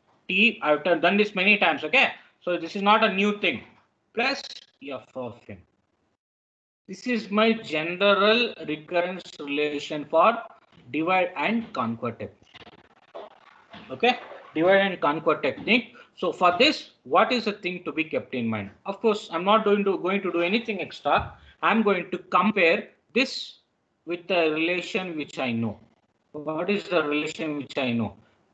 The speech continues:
T n is equal to two T n by two plus C n.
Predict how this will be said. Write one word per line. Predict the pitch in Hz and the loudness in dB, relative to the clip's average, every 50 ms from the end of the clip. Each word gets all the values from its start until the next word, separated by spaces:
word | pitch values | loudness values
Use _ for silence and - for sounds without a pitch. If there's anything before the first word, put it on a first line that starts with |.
| _ - | _ 2
T | 208 208 208 202 190 | 2 4 4 4 4
n | 196 202 196 | 4 2 0
is | 175 - - | -4 -6 -8
equal | 165 156 143 - 135 117 110 | -8 -8 -4 -2 -2 -2 -2
to | - 143 151 196 233 226 - - _ _ _ _ _ _ - | -2 -2 -2 -2 -2 -4 -8 -16 _ _ _ _ _ _ -6
two | 175 160 156 185 240 247 - _ _ _ - | -2 -2 0 0 -2 -4 -8 _ _ _ -14
T | - 165 165 185 214 233 233 233 - - _ _ _ - | -10 -4 -2 0 0 0 -2 -4 -10 -20 _ _ _ -8
n | 147 143 156 170 175 | -6 -4 -4 -2 2
by | 165 165 151 135 120 113 - - | 4 6 6 4 4 0 -4 -6
two | - 135 139 165 214 226 220 - _ _ _ _ _ _ _ _ _ _ _ _ | -6 -4 -2 -2 -2 -4 -6 -10 _ _ _ _ _ _ _ _ _ _ _ _
plus | - 220 254 262 262 - - - - - - - - _ - | 2 4 4 4 2 -2 -8 -12 -12 -14 -16 -18 -20 _ -20
C | - - - - - 110 98 98 | -20 -20 -18 -14 -12 -12 -10 -10
n. | 101 95 90 | -12 -12 -14